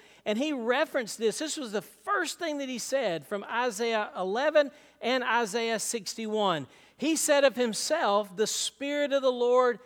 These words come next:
is upon me." So if the Spirit of the Lord rests on him and rests on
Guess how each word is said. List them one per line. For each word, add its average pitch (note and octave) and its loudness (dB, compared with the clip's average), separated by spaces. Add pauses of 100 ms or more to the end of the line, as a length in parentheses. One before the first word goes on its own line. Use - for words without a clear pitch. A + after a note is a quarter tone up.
(180)
is A#3 2
upon G#3 0
me." C#3+ -10 (1200)
So C4+ 2
if A3 2
the A3+ -4
Spirit E4 -2
of D4 2
the B3+ 2
Lord B3+ 4
rests A3+ -2
on A3+ 0
him E3 -4 (540)
and A3+ 0 (200)
rests F#3+ -2 (100)
on A3 -2